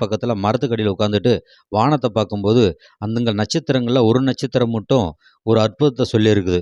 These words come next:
ஒரு ஒளி, ஒரு, ஒரு, ஒரு ஒளி வடிவத்துல அப்படி காட்சி கொடுத்ததையுமே உடனே கூட இருந்த கோவிந்தராஜ் ஐயாவை கூப்பிட்டு, "இன்னைக்கு ரமண மகரிஷி இருக்காரு இல்லையா, அவர் வந்து இன்னைக்கு ஜீவமுக்தி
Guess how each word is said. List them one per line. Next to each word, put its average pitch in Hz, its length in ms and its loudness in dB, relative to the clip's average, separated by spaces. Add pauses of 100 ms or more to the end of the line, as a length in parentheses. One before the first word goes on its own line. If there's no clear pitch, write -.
ஒரு 113 200 2
ஒளி, 147 440 2
ஒரு, 113 220 0
ஒரு, 107 180 2
ஒரு 107 380 2
ஒளி 123 200 2
வடிவத்துல 127 540 -4 (420)
அப்படி 110 280 -4
காட்சி 120 380 -4
கொடுத்ததையுமே 107 560 -6
உடனே 117 440 -2
கூட 135 240 0
இருந்த 117 280 -4
கோவிந்தராஜ் 107 460 -4
ஐயாவை 98 160 -2
கூப்பிட்டு, 95 520 -2 (300)
"இன்னைக்கு 101 560 -6
ரமண 151 540 -4
மகரிஷி 117 540 -4
இருக்காரு 98 260 -6
இல்லையா, 98 400 -6 (280)
அவர் 101 240 -2
வந்து 113 180 -2
இன்னைக்கு 104 320 -6
ஜீவமுக்தி 110 720 -6